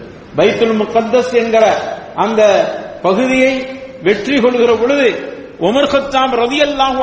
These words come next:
அன்ஹு அவர்களுடைய ஆட்சி காலத்தில் அனுப்பி வைக்கப்பட்ட சஹாபா பெருமக்கள் குறைவானவர்கள். அவர்களுடைய ஆட்சியிலே அன்று இருந்த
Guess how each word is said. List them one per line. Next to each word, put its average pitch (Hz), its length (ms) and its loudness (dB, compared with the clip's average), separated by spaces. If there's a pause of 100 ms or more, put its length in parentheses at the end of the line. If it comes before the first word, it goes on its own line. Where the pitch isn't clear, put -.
அன்ஹு 247 180 -4
அவர்களுடைய 262 580 -2
ஆட்சி 254 300 -4
காலத்தில் 233 540 0 (400)
அனுப்பி 277 400 -2
வைக்கப்பட்ட 262 540 -2
சஹாபா 262 680 -4
பெருமக்கள் 247 560 -2 (100)
குறைவானவர்கள். 285 840 0 (520)
அவர்களுடைய 220 520 2
ஆட்சியிலே 254 720 0 (400)
அன்று 247 420 0
இருந்த 277 420 0